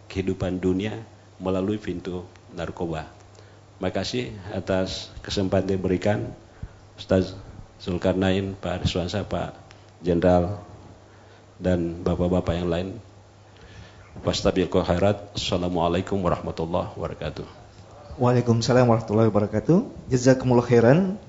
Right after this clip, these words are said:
Speaker 2: Terima kasih kepada Bapak Detrandes Haji Waspada Santing, eh, M sos I M H I. Eh, beliau tadi sudah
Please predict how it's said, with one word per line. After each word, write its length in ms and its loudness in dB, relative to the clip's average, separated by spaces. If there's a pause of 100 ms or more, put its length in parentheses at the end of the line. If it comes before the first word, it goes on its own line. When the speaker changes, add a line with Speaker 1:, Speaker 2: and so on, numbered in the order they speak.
Speaker 2:
Terima 240 2
kasih 240 2
kepada 320 2
Bapak 640 0
Detrandes 400 -2
Haji 320 0
Waspada 400 0
Santing, 560 0 (800)
eh, 800 -2
M 80 2
sos 400 0
I 400 2 (800)
M 160 -2
H 160 -6
I. 320 4 (960)
Eh, 520 -2 (440)
beliau 560 6 (480)
tadi 320 2
sudah 400 0